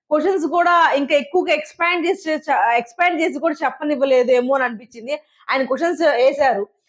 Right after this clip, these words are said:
ఆయనకు సమాధానం ఒక పాయింట్ లో అయిపోయేటట్టు నెక్స్ట్ వాళ్ళకి వెళ్ళిపోతున్నారు.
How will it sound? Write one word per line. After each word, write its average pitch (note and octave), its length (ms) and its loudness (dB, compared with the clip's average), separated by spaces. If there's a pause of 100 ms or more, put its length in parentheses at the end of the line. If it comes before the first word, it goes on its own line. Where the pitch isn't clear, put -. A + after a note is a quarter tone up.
(160)
ఆయనకు D4 160 0
సమాధానం F4 580 0
ఒక D4 200 0
పాయింట్ F4 420 0
లో A4 80 6
అయిపోయేటట్టు D#4+ 840 0
నెక్స్ట్ D#4 240 -6
వాళ్ళకి E4 240 2
వెళ్ళిపోతున్నారు. A#3+ 580 -2